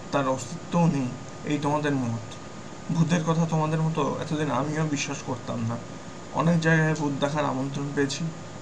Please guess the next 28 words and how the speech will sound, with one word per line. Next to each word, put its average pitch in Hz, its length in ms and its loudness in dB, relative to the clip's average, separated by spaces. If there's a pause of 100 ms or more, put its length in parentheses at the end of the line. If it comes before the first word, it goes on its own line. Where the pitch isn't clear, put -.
(240)
পোড়ো 156 200 2
বাড়িতে 151 340 2
রাত 131 160 0 (100)
কাটিয়েছি, 147 480 -2 (480)
ঘোর 147 160 4
অমাবস্যায় 143 600 0 (460)
শ্মশানে 147 380 -2
ঘোরাফেরা 139 400 0
করেছি, 143 380 0 (540)
কিছু 151 180 0
চামচিকে 151 600 0
আর 151 80 0
শেয়াল 139 340 0
ছাড়া 143 240 0
আর 131 120 0
কিছু 147 160 -2
নজর 139 420 0
পড়েনি। 117 320 -2 (1200)
ভূত 156 240 4
সম্বন্ধে 175 460 4
আমিও 147 360 2
ঘোরতর 147 340 2
অবিশ্বাসী 151 500 2
হয়ে 156 140 6
উঠছিলাম, 143 580 0 (520)
এমন 156 200 2
সময় 160 280 4
ব্যাপারটা 139 400 0